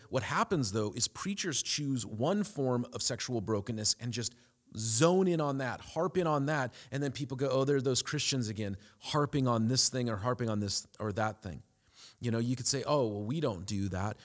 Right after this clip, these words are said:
We're upstanding people." And then you find there's a whole different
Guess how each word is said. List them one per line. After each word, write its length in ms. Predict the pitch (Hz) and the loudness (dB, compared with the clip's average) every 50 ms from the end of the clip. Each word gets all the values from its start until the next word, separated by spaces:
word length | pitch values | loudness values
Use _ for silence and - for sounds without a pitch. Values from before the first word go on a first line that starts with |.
| - - | -14 -8
We're 160 | - 139 160 160 | -2 0 0 0
upstanding 720 | - - - - - - 123 147 165 156 131 123 110 104 | 2 2 2 2 2 0 -2 0 0 2 2 2 0 0
people." 460 | - - 104 98 - - 76 78 - - - - | -2 -4 -6 -6 -6 -6 -10 -12 -12 -14 -18 -12
And 140 | - - 127 | -6 -2 -2
then 100 | 135 131 | 0 0
you 120 | 135 135 123 | 0 0 0
find 340 | - - 131 127 127 123 | 0 0 2 2 2 2
there's 180 | 117 123 117 - | 2 2 2 0
a 60 | 113 | -2
whole 240 | 92 87 139 131 123 107 110 101 - | -2 -2 -4 -4 -4 -6 -8 -6 -4
different 460 | 135 147 143 - - 127 98 - | -4 -4 -2 -2 -4 -6 -6 -8